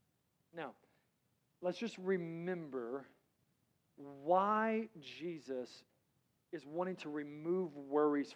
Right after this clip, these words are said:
from us. Why Jesus wants to set us free from the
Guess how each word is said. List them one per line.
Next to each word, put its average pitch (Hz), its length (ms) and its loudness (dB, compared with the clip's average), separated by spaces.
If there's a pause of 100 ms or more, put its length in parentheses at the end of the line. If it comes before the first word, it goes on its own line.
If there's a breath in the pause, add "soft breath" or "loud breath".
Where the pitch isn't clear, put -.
from 120 240 -6
us. - 340 -20 (680)
Why 208 340 6
Jesus 202 500 0
wants 190 200 -2
to 190 80 4
set 214 440 8
us 185 140 10
free 196 300 4
from 170 160 -6
the 147 100 -2